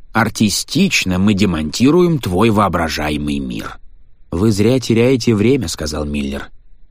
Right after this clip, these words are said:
Повернулся и пошел прочь. Сошел на гравиевую подъездную дорожку и поднялся на крыльцо дома.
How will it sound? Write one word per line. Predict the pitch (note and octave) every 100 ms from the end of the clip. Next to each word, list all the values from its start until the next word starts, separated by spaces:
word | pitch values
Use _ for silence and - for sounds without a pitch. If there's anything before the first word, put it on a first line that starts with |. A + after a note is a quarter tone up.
| -
Повернулся | F2 F2 F#2+ D#3 D3 B2
и | C3 A#2
пошел | G2+ - G#2 F#2
прочь. | - - - - - - -
Сошел | - A#2 F#3 F3+
на | A#2
гравиевую | G2+ G#2+ A#2 G2+ G2 F#2 F2+
подъездную | F#2+ F2 F#2+ E2+ E2
дорожку | D#2+ A2 D3+ - D3 B2+ - -
и | A2+
поднялся | G2 D#2 F2+ C3 A#2+ A2
на | F#2+
крыльцо | E2+ D#2+ - E2
дома. | D2+ C#2+ -